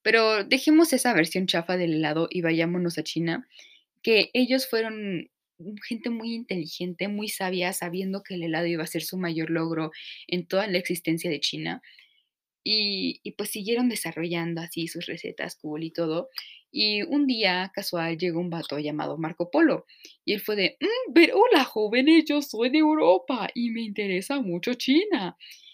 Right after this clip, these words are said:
Y bueno, después de unos años dijo, "Me voy a regresar a mi casa, pero no sin ti, helado, mi amor, mi, mi razón de vivir". Y pues,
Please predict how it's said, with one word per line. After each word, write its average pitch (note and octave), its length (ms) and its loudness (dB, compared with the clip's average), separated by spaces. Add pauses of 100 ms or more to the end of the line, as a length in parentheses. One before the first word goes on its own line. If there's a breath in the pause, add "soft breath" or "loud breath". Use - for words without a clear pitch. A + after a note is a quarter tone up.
(180 loud breath)
Y C4 220 8
bueno, D#4 480 2
después D#3 340 -2
de F#3+ 80 -2
unos A#3+ 220 -4
años A3 280 -4
dijo, - 280 -10
"Me D4+ 140 6
voy E4+ 240 8
a D#4+ 60 4
regresar G#3+ 520 -2
a G#3 80 -4
mi F#3 160 -4
casa, G3 300 -6 (180 loud breath)
pero G#3 220 6
no G3 120 -2
sin F#3 260 -4
ti, F#3 340 -4 (160)
helado, E3+ 540 -2
mi F3+ 120 -2
amor, E3+ 340 -4 (340 soft breath)
mi, A#3 320 6 (160)
mi B3+ 160 6
razón G3+ 500 -2
de A3+ 80 6
vivir". F3+ 440 2 (500 loud breath)
Y G#3 120 -4
pues, - 540 -4